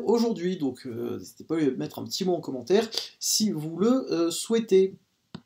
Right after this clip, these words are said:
Évidemment, je t'aime mon frérot, bisous bisous. Euh, du coup, qu'est-ce qui s'est passé à Liverpool cette semaine ? Bah, euh,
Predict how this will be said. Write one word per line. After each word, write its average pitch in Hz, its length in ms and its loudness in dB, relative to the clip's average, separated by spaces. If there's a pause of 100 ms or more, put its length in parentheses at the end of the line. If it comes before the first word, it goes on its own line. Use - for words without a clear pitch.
(220)
Évidemment, 156 480 2
je 151 120 -2
t'aime 160 220 -2
mon 147 160 -2
frérot, 143 300 -2
bisous 170 240 -6
bisous. 131 320 -4 (500)
Euh, 147 760 8 (340)
du 208 200 4
coup, 285 260 8
qu'est-ce 269 180 6
qui - 60 -2
s'est 269 60 0
passé 240 200 2
à 262 40 6
Liverpool 233 300 2
cette 240 140 0
semaine ? 208 280 4
Bah, 165 300 4
euh, 156 180 10